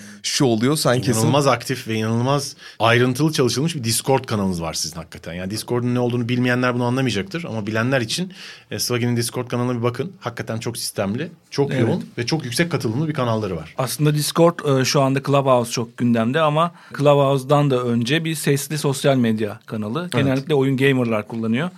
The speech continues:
Speaker 2: Evet.
Speaker 3: ve kendi aralarında şeyleri yapıyorlar.
Speaker 2: Evet, evet. TeamSpeak'ler
Speaker 3: Evet,
Speaker 2: bilmem
Speaker 3: evet.
Speaker 2: neler falan yerini aldı gibi
Speaker 3: Evet.
Speaker 2: görünüyor ama aslında dediğin çok doğru.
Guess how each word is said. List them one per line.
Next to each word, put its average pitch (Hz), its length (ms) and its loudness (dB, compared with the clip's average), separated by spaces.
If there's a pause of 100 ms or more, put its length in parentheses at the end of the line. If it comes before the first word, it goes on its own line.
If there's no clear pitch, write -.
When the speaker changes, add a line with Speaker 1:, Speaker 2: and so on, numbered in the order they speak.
(340)
Speaker 2:
Evet. 110 120 -2
Speaker 3:
ve 156 240 2
kendi 147 280 2
aralarında 135 340 2
şeyleri 147 400 2
yapıyorlar. 107 460 -2
Speaker 2:
Evet, 85 180 -10
evet. 87 140 -10
TeamSpeak'ler 165 560 2
Speaker 3:
Evet, 151 80 0
Speaker 2:
bilmem 160 160 0
Speaker 3:
evet. 165 100 2
Speaker 2:
neler 170 140 2
falan 165 260 0
yerini 165 220 2
aldı 139 320 2
gibi 117 120 0
Speaker 3:
Evet. 113 100 -6
Speaker 2:
görünüyor 147 300 0
ama 147 120 0
aslında 147 280 -4
dediğin 151 220 -2
çok 165 220 -2
doğru. 143 320 -2